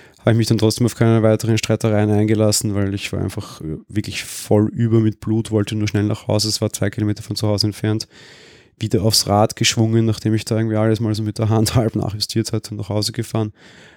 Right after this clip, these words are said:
Vor allem hatte ich auch die ganze Zeit halt riesen, riesen Angst um mein Schienbein, wenn da irgendwie was, was passiert oder passiert wäre, wäre es ganz, ganz schlimm geworden. Das hält, wie gesagt, momentan und wird Wochen und Monate brauchen, bis es völlig verheilt ist.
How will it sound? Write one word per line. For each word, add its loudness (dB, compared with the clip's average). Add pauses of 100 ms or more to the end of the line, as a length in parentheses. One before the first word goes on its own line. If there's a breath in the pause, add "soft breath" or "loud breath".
(100 loud breath)
Vor 0
allem 4
hatte 4
ich 4
auch 4
die 0
ganze 0
Zeit 0
halt -2
riesen, -2
riesen 0
Angst -2
um -4
mein 0
Schienbein, -2
wenn 0
da 0
irgendwie 0
was, -2
was -2
passiert 0
oder -4
passiert -6
wäre, 0 (640 loud breath)
wäre 4
es 2
ganz, 4
ganz 2
schlimm 0
geworden. 2
Das 0
hält, 0
wie -4
gesagt, 0
momentan 0
und -6
wird -4
Wochen -4
und -4
Monate 0
brauchen, -2
bis -8
es -6
völlig 0
verheilt 0
ist. -4